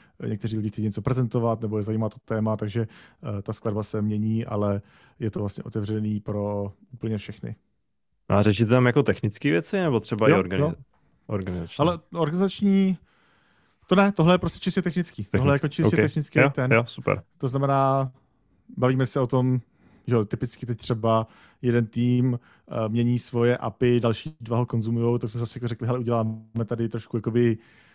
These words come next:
Speaker 1: větší přehled toho, pojďte nám říct, v čem je to api nový, co tam jsou ty hlavní změny, ať to máme tady jakoby zaznamenaný. A jasně, tady bude ten kód, který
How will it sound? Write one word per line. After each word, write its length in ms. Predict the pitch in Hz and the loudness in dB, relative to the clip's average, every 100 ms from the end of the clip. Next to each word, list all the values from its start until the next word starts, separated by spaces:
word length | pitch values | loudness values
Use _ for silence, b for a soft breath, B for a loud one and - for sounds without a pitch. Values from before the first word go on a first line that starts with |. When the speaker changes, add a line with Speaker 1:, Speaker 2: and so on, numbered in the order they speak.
| b _ - | b _ -6
Speaker 1:
větší 340 | 123 120 - | -4 -4 -8
přehled 320 | - 131 123 | -4 -2 0
toho, 160 | 123 123 | 0 -2
pojďte 180 | 113 127 | -2 -2
nám 140 | 123 | -2
říct, 280 | 117 120 - | 0 -4 -6
v 40 | |
čem 160 | - 120 | -4 -2
je 60 | 117 | -2
to 160 | 127 | -4
api 180 | - 127 | -2 0
nový, 200 | 117 113 | 0 -2
co 120 | - | -4
tam 120 | 120 | -2
jsou 100 | 107 | -2
ty 80 | 120 | 0
hlavní 200 | 120 117 | 0 0
změny, 500 | 117 110 110 123 143 b b b b b | 0 0 2 2 0 b b b b b
ať 140 | - 117 | -12 -4
to 100 | 123 | 0
máme 160 | 113 | 0
tady 200 | 113 117 113 | 2 2 2
jakoby 400 | - 113 110 98 | 0 -2 -2 -2
zaznamenaný. 640 | - 104 123 147 151 151 156 b b | -6 -4 0 0 0 -2 -4 b b
A 40 | 120 | -2
jasně, 260 | 117 - | 0 -2
tady 180 | 113 113 | 0 2
bude 180 | 113 113 | 4 2
ten 140 | 117 | 2
kód, 340 | 110 113 107 113 | 0 0 0 0
který 360 | 113 110 110 | 0 2 2